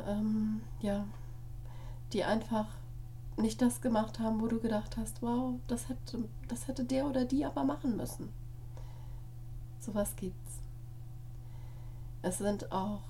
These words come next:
Gefühle wie Zweifel, Ratlosigkeit, Ängste, Unruhe und noch vieles andere. Und da ist aber auch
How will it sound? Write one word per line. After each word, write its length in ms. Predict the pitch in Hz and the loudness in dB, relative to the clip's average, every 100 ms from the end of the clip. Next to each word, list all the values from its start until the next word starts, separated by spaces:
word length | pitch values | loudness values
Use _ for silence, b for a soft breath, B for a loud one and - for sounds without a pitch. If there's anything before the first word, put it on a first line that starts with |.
| - 254 | -8 -4
Gefühle 480 | 208 - 240 233 220 | -2 0 4 6 4
wie 160 | 208 | 2
Zweifel, 720 | - - 190 220 220 214 208 208 | -2 2 4 4 2 0 0 0
Ratlosigkeit, 920 | 170 208 - 240 233 226 - - 214 - - | 2 2 2 2 2 0 -4 -2 -2 -2 4
Ängste, 560 | 208 233 - - 226 226 | 6 6 0 -2 -2 2
Unruhe 720 | 214 226 240 240 233 233 233 | 8 10 10 6 4 4 2
und 140 | 208 202 | 0 0
noch 120 | - | -2
vieles 540 | - - 226 220 - | -2 2 2 2 0
andere. 460 | 165 202 190 202 202 - - - B B B B B B B B B B B - - | 0 0 -2 -4 -6 -8 -8 -8 B B B B B B B B B B B -8 -4
Und 640 | 185 190 185 - - - - | -2 0 0 0 -4 -6 -8
da 100 | - | -6
ist 300 | - 214 - | -4 -4 -2
aber 320 | 202 214 - | 0 0 0
auch 300 | 185 202 240 | 0 2 0